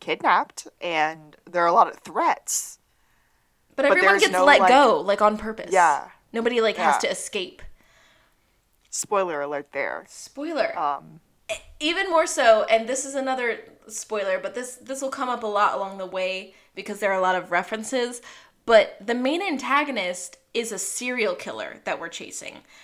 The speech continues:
Speaker 1: Right.
Speaker 2: But they don't kill anybody in the episode.
Speaker 1: And is this our first serial killer? Well, I guess the,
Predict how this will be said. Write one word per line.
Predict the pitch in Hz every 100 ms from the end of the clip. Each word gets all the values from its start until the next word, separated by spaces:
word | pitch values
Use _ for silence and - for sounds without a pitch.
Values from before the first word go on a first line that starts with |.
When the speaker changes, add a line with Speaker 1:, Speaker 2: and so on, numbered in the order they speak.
| - -
Speaker 1:
Right. | 220 247 262 - _ _ _ _ _ _ _
Speaker 2:
But | 294
they | 302
don't | 480 480 359
kill | - 381 427
anybody | 339 254 214 180 160 123 220 -
in | 233
the | 247
episode. | 285 302 339 247 226 101
Speaker 1:
And | 214 - _ _ _ _
is | 285 285
this | - 453
our | 494 -
first | 427 -
serial | 185 147 208
killer? | 302 320 359 -
Well, | 240 247 226 202
I | 233
guess | 285 294 - -
the, | 220 202 190 180 180